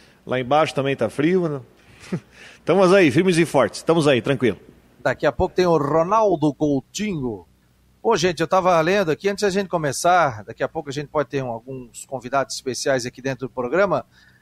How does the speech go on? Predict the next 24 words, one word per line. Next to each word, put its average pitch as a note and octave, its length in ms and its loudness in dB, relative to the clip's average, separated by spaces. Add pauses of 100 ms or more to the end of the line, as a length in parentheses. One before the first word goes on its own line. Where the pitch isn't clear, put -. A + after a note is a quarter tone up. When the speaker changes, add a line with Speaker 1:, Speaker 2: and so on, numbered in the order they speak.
(260)
Speaker 2:
mas D3 140 -2
vocês C#3+ 220 0
viram G#3 320 0
o, B2 1200 -4 (460)
o B2+ 60 -18
Newcastle D#3 580 0
que - 100 -14
foi D#3 240 0
comprado D3+ 960 0 (1040)
e B2 800 -2
o A#2+ 80 -2
dono E3 340 2
do C#3 180 0
clube E3 300 -2
tem B2+ 640 -6 (160)
uma A#2+ 140 -4
fortuna D#3 400 -2
avaliada C#3 480 2
em C3+ 100 -4
quatrocentos C#3 1040 -4
e C#3 80 -6
trinta D3+ 340 -4
e - 20 4
um D#3+ 160 -4